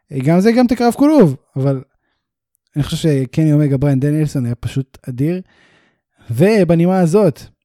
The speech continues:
רגע, רק נבהיר, המנצח הוא הקרב כלוב, <laughs> יאנג בקס נגד לוז'ה ברוז, שבאמת היה קרב אדיר. אה, ונעבור לקטגוריה הבאה, מתאבקת השנה.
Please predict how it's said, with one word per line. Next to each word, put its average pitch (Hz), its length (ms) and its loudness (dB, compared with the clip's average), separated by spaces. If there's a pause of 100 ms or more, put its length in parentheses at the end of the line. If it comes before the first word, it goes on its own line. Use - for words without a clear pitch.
(280)
רגע, 139 260 -2
רק 175 160 -2
נבהיר, 139 400 0 (240)
המנצח 151 520 2
הוא 190 160 2 (200)
הקרב 170 360 -2
כלוב, 196 300 2 (440)
<laughs> 202 440 -10
יאנג 190 260 0
בקס 185 220 0
נגד 165 200 -2
לוז'ה 185 180 0
ברוז, 185 260 0
שבאמת 143 400 -2
היה 143 120 -2
קרב 139 240 -6
אדיר. 170 280 -4 (1080)
אה, 139 220 0 (100)
ונעבור 147 560 2 (1400)
לקטגוריה 135 520 2
הבאה, 143 260 0
מתאבקת 143 440 0
השנה. 117 260 -6